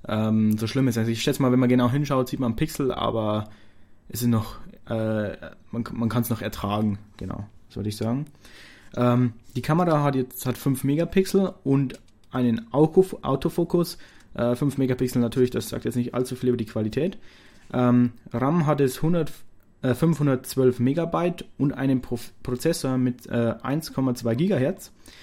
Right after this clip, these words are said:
Äh, das Display ist vier Komma fünf Zoll groß und der interne Speicher beträgt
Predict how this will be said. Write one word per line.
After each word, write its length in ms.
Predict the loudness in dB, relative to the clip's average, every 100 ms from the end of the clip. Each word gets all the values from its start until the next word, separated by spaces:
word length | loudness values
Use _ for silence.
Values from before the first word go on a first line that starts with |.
| -20 -20 -20 -10
Äh, 140 | 0 0
das 140 | 6
Display 440 | 6 6 4 4
ist 140 | 2 0
vier 100 | 0
Komma 220 | 2 0
fünf 360 | 0 0 -2 -10 -8
Zoll 380 | 0 2 4 2
groß 480 | 2 4 4 0 -6
und 340 | 0 0 0
der 80 | 0
interne 380 | 0 0 0 -2
Speicher 420 | 0 2 2 0
beträgt 680 | -2 -2 2 2 0 -10